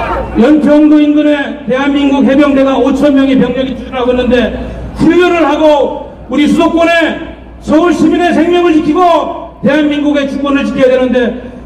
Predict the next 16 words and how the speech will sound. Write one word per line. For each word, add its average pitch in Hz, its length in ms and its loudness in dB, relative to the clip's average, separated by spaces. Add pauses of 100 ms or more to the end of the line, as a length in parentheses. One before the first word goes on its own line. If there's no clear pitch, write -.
(120)
평양 415 360 2
가서 339 800 0
이런 302 240 2
이상한 277 440 0
말도 339 280 -2
안 330 140 2
되는 302 220 2
합의를 302 300 0
하고 269 140 0
와서 269 560 -2 (200)
대한민국의 403 1200 2
영토를 370 520 2
누가 403 240 -2
지키냔 415 440 -2
말입니까, 427 380 -4
여러분? 453 400 0